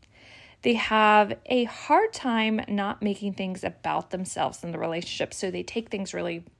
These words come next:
personally. They let you set the tone for the relationship. They are preoccupied with the relationship, so they think about it a lot. They fear that small acts will ruin the relationship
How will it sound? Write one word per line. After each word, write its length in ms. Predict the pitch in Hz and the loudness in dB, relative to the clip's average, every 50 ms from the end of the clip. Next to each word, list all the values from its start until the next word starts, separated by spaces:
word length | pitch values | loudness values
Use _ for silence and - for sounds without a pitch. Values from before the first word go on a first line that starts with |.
| _ _ | _ _
personally. 680 | - 403 427 - - - - - - - - - 196 190 - _ _ _ _ - - - - - - - - - - - - _ _ - - - - - _ _ _ - | -2 0 0 0 -2 -4 -6 -6 -8 -8 -10 -10 -12 -14 -14 _ _ _ _ -20 -20 -20 -20 -20 -20 -20 -20 -20 -20 -20 -20 _ _ -20 -20 -20 -20 -20 _ _ _ 6
They 500 | 247 254 254 254 247 247 254 254 - - | 8 10 10 10 8 8 6 4 4 2
let 380 | 226 233 233 240 294 339 - - | 4 6 6 6 6 4 2 -2
you 580 | 226 233 247 254 226 190 - - 240 262 277 - - _ - - | 0 2 6 6 6 6 6 4 0 -4 -6 -10 -16 _ -20 -20
set 320 | - - - 220 202 - | -14 0 2 2 2 2
the 80 | 214 202 | 0 -4
tone 600 | - - - 190 185 180 175 175 175 175 180 175 - - _ _ | -4 -6 -4 -4 -2 -2 -2 -4 -4 -6 -8 -10 -14 -18 _ _
for 180 | - 185 180 | -2 0 0
the 80 | 165 156 | 0 0
relationship. 800 | 151 156 147 151 151 - - - - - - - - - - - - - _ _ _ _ _ _ _ _ _ _ _ _ _ _ - _ - - - - | 0 0 -2 -2 -2 -4 -8 -8 -8 -6 -6 -6 -6 -6 -8 -14 -20 -20 _ _ _ _ _ _ _ _ _ _ _ _ _ _ -20 _ -16 -12 -6 -2
They 200 | 202 196 190 180 | 2 2 4 6
are 200 | - 180 170 165 | 6 6 6 4
preoccupied 800 | - - - 180 160 151 156 - - - - - 185 180 180 180 | 2 -2 0 2 4 4 2 2 -2 -8 -4 0 2 4 4 4
with 160 | 202 226 247 | 4 2 2
the 80 | - 226 | 2 2
relationship, 560 | 247 247 254 254 254 - - - 294 302 320 | 4 4 4 4 2 0 -2 -2 -2 -2 -2
so 140 | - - - | -2 -4 -2
they 140 | - - - | -2 -2 -6
think 260 | - - - 175 - | -6 -6 -6 -6 -4
about 240 | - - 180 185 196 | -2 0 0 0 0
it 100 | 202 214 | 0 0
a 60 | 226 | 2
lot. 340 | 233 240 247 285 - - - _ - - - - - - - - - - - - - - _ _ _ - | 2 2 2 2 -2 -4 -10 _ -20 -20 -20 -20 -20 -20 -20 -20 -20 -20 -20 -20 -20 -20 _ _ _ 4
They 140 | 220 208 185 | 4 4 4
fear 380 | - - - 226 208 190 196 | 2 0 2 4 6 6 6
that 200 | 196 202 - - | 4 4 0 -2
small 300 | - - 208 190 180 180 - | -4 -2 -2 0 0 0 0
acts 340 | 180 180 185 196 - - - | 0 0 0 -2 -6 -6 -2
will 160 | 196 185 170 | -2 0 0
ruin 420 | 170 185 208 247 262 269 285 294 294 | 0 2 4 6 6 6 6 6 6
the 80 | 294 | 4
relationship 680 | 294 294 294 302 302 - - 302 - - 311 302 302 | 4 4 4 4 2 0 -2 -4 0 2 2 2 2